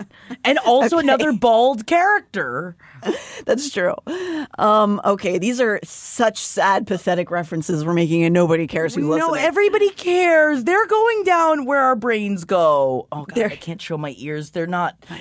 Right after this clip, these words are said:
Speaker 1: They're not bell.
Speaker 2: No,
Speaker 1: Belved.
Speaker 2: we, we have. Uh, we have, they're pointy. Don't
Speaker 1: They're
Speaker 2: worry.
Speaker 1: pointy under
Speaker 2: They're pointy
Speaker 1: there.
Speaker 2: back here.
Speaker 1: I'm just trying to keep my hair out of my face.
Speaker 2: So Feyre, Feyre contemplates the truths that the small tract of land where she, she grew up,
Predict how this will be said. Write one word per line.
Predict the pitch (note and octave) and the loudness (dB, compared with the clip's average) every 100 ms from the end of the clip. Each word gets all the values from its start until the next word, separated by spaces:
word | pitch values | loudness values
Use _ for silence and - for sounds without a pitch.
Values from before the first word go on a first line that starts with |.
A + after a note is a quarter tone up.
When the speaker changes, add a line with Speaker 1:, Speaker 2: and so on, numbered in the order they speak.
| - | -14
Speaker 1:
They're | E3 E3 G#3 | -4 0 2
not | G#3+ F#3+ C#3 | 2 0 0
bell. | F3 G#3 A3 A3 G3 | 2 4 4 4 0
Speaker 2:
No, | F3 A3 A3 | -2 0 2
Speaker 1:
Belved. | A3+ A#3 G3+ F3+ F#3 | 4 4 2 0 -4
Speaker 2:
we, | |
we | C#4 | -2
have. | F4 F#4 E4 | 0 0 0
Uh, | C#4+ - | 0 -2
we | D#4+ | -4
have, | F#4+ - | -6 -6
they're | F4+ F#4 F4 | -6 -6 -10
pointy. | - C#4+ B3+ D3+ | -6 -6 -6 -10
Don't | D3 A#3+ | -6 -2
Speaker 1:
They're | D4+ | -2
Speaker 2:
worry. | C4 | 0
Speaker 1:
pointy | F4 C#4+ A#3+ | 0 0 -2
under | G3+ F3 | -4 -4
Speaker 2:
They're | |
pointy | E4 C4+ | -4 -2
Speaker 1:
there. | G#3 | -4
Speaker 2:
back | - | -6
here. | - | -10
Speaker 1:
I'm | |
just | - A#3+ | -12 -18
trying | - C4+ B3+ | -10 -10 -10
to | |
keep | D4 | -12
my | A3+ | -10
hair | G#3+ A3 | -8 -6
out | F#3+ | -8
of | E3 | -12
my | |
face. | D3+ - _ _ _ | -16 -20 _ _ _
Speaker 2:
So | - C#4 C4+ | 0 2 2
Feyre, | - D4+ F#4 - - | 2 4 4 2 0
Feyre | D#4 E4 A4 | 0 2 0
contemplates | - F4+ F4 - C4 C4 - | 0 0 -2 0 0 0 -6
the | - | -8
truths | G#3 - A3+ A3+ G3 F3+ D#3+ F3 | -8 -6 0 2 2 0 -2 -6
that | - F#3+ - | -4 -2 -2
the | G3 | -4
small | - G#3+ G#3+ | -4 -2 -2
tract | G3+ - G#3 - | -2 -2 -2 -2
of | F3 F3 | -6 -2
land | F#3+ G3 E3 | -2 -2 -2
where | E3+ | -6
she, | - E3 - - | -6 -8 -8 -12
she | - E3+ | -10 -10
grew | - F#3 E3+ | -2 0 2
up, | G#3 - | 2 0